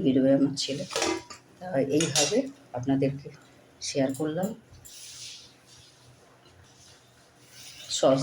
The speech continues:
দিয়ে দেবো, নিয়ে যাবে। তা এখানে ভিডিওটা শেষ করি, আপনারা সবাই সুস্থ থাকুন, ভালো থাকুন। এই বানিয়ে ফেললাম, নিয়ে যাবে কটা, আর আমরা একটু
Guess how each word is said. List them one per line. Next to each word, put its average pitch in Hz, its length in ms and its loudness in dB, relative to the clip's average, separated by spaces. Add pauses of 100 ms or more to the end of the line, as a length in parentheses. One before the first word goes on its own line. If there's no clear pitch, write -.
দিয়ে 143 200 6
দেবো, - 180 0 (680)
নিয়ে 131 260 6
যাবে। 135 200 2 (1200)
তা 160 80 2 (120)
এখানে 147 240 2 (140)
ভিডিওটা 143 360 4 (100)
শেষ 139 140 4 (100)
করি, 170 160 2 (100)
আপনারা 135 280 2 (120)
সবাই 135 220 2 (640)
সুস্থ - 240 -8 (140)
থাকুন, 143 260 -4 (120)
ভালো 127 200 0 (120)
থাকুন। - 280 -10 (1900)
এই 165 100 4 (140)
বানিয়ে 156 380 6
ফেললাম, 170 340 4 (1000)
নিয়ে 156 280 4
যাবে 165 260 0
কটা, 196 260 2 (480)
আর 139 160 0
আমরা 147 220 0
একটু 143 140 -8